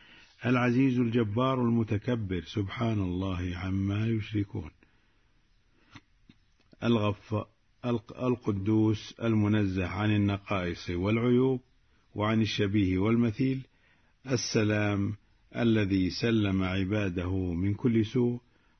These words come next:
ويوم القيامة يسلمهم من جميع الآفات، ويدخلهم دار السلام، المؤمن الذي أمنه عباده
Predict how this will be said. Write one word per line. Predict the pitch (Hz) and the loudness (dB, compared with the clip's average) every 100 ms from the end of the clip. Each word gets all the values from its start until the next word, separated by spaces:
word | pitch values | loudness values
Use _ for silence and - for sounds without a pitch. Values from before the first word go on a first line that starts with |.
| - | -4
ويوم | 101 104 101 98 | 0 2 2 0
القيامة | 92 - 92 92 92 92 87 | -2 -4 -4 -2 -2 -2 -2
يسلمهم | 87 85 95 90 95 92 90 92 90 | -2 -2 0 0 0 0 -2 -2 -2
من | 87 95 95 | -2 0 0
جميع | 95 90 107 127 | 0 0 0 2
الآفات، | 127 104 101 107 98 95 - _ _ _ _ _ - | 0 0 -2 -2 -2 -4 -6 _ _ _ _ _ -4
ويدخلهم | 107 98 87 117 123 117 117 110 92 | 2 2 0 -2 0 2 2 2 2
دار | 110 127 | 0 0
السلام، | 110 - 104 98 98 95 98 _ _ _ _ - | -2 -2 0 0 -2 -4 -6 _ _ _ _ -4
المؤمن | 143 139 135 127 123 123 123 117 - 113 | 0 2 0 2 2 2 2 -2 -4 -2
الذي | 113 107 107 104 98 92 87 - _ _ _ - | 0 2 2 2 2 0 -2 -8 _ _ _ -6
أمنه | 113 120 113 110 104 104 90 | 0 4 4 4 2 2 0
عباده | 101 98 117 110 107 104 98 | 0 0 0 0 0 0 -2